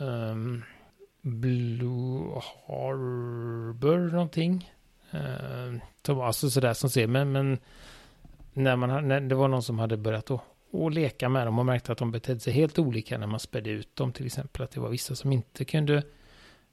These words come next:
eh, hantera att bli utspädda och vissa funkar jättebra, så att det är väl ett ypperligt tillfälle att, att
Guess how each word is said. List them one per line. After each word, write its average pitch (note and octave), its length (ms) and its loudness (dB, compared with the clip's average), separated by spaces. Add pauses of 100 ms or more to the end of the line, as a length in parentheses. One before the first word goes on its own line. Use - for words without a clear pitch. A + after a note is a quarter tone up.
(160)
eh, B2 580 -4 (240)
hantera C3 500 2
att G#2 120 -2
bli C3 80 4
utspädda A2 560 -2
och A2 140 0
vissa A2 280 -2
funkar A#2 440 -2
jättebra, A#2 500 0
så - 140 0
att - 260 -8
det A2+ 160 -2
är A#2 40 0
väl C3 100 0
ett - 360 -8 (680)
ypperligt C3 460 0
tillfälle A#2+ 460 -2
att, - 140 -12
att - 460 -14